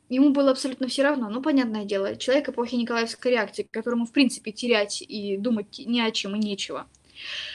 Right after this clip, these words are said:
и ждать нечего, и надеяться не на что. Но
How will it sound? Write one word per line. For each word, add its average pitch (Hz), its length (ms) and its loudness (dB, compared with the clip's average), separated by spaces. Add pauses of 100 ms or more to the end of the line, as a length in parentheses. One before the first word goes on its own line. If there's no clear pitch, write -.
(380)
и 277 100 6
ждать 240 340 6
нечего, 202 380 2
и 208 60 0
надеяться 220 440 4
не 196 140 -4
на 120 80 -8
что. - 260 -10 (1200)
Но 294 400 10